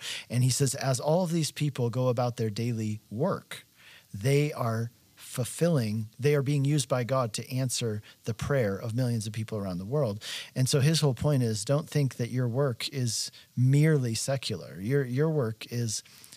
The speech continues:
absolutely something that can be done for the glory of God and for the good of others. And you can actually be used by God to fulfill his purposes in the world and to meet the needs of others through your work. And so, uh, I absolutely love what, what you're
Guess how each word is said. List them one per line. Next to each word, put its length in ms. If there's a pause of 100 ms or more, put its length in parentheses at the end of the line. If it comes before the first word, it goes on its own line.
(140)
absolutely 460
something 260
that 100
can 200
be 100
done 320
for 180
the 80
glory 320
of 140
God 320
and 140
for 100
the 80
good 220
of 100
others. 460 (340)
And 240
you 80
can 140
actually 220
be 120
used 340
by 200
God 380
to 120
fulfill 800
his 160
purposes 460
in 80
the 60
world 320
and 260
to 120
meet 220
the 80
needs 240
of 80
others 220
through 180
your 120
work. 320
And 120
so, 260 (400)
uh, 240
I 120
absolutely 360
love 480
what, 220
what 180
you're 220